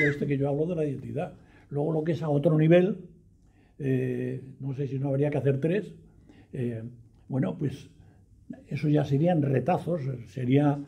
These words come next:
el de eso, de saber de dónde se viene, la identidad que se tiene y su-, y volcarse fundamentalmente en lo,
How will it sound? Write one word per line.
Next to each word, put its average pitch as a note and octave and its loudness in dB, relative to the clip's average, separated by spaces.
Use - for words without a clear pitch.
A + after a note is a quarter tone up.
el C3+ -6
de C3 -2
eso, C3+ -2
de B2 -8
saber C3 -2
de C#3+ 6
dónde C#3+ 4
se C#3+ -2
viene, E3 0
la B2+ -8
identidad B2 -2
que C#3+ -4
se C#3 2
tiene D3 2
y - -12
su-, - -12
y D#3 0
volcarse C3 -2
fundamentalmente C3 0
en C#3 4
lo, B2 -2